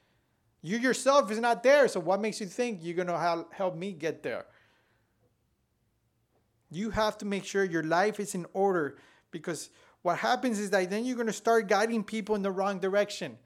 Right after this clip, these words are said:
You're gonna start telling people things that you should probably not tell them.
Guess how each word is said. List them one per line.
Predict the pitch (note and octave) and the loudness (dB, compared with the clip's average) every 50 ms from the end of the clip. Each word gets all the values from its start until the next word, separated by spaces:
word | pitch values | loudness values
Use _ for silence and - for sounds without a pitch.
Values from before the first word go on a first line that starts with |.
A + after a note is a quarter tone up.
| _ _ _ _ _ _ G#3+ | _ _ _ _ _ _ -8
You're | G3+ | -6
gonna | C4 B3+ | -6 -6
start | B3 - C4 B3 A#3 A#3 | -4 -2 -2 -2 0 2
telling | A3+ A#3 A#3 A#3 G3+ | 2 2 2 2 -2
people | - A#3 A3 - A3+ | -4 -6 -2 -2 -4
things | F#3+ - - A3+ A#3+ B3 G#3+ | -4 4 4 4 4 4 0
that | G3 G3 | -4 -4
you | F#3 F#3+ | -4 -4
should | - - - - A3 - | -8 -8 -6 -6 -6 -2
probably | - G#3 A3+ A#3+ A3 A3+ A3 | 2 2 2 2 2 -2 -2
not | G3+ G3+ G3+ F#3+ G3 | -2 -2 -2 -2 0
tell | A3+ A#3+ A3+ | 0 2 2
them. | G#3 - | 2 0